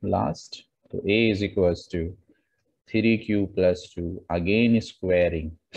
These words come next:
होल स्क्वायर आएगा, तो आपके पास क्या आएगा, नाइन क्यू का स्क्वायर, टू थ्री जा सिक्स, टू जा ट्वेल्व क्यू प्लस फ़ोर। यहाँ ध्यान रखना है,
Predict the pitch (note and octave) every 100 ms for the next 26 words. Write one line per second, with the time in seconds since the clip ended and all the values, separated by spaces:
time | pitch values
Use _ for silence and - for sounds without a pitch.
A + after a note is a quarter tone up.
0 | - - _ _ _ _ _ _ _ _
1 | _ - - G#2+ A#2 A#2 - A#2+ A#2+ A#2
2 | A#2 A2+ D#3 _ _ _ _ F#2 F2 -
3 | G2 G2+ G2 - G2 F#2+ G#2 G2+ F2+ E2+
4 | F2+ F2+ - G2+ - A2+ A2+ - - A#2
5 | A#2+ C3+ - _ _ _ _ - G2+ G2
6 | G#2 G2 F#2+ F#2+ G2 - - F#2 F2 E2+
7 | - E2+ E2 D#2+ D#2 F2 A2 F3 _ _
8 | _ _ D#2 D2+ - - _ D#2+ C#2+ -
9 | _ _ _ _ _ - G#2 A#2 C#3 A2
10 | G#2 G2 E2 D#2+ F2+ E2+ F2 F#2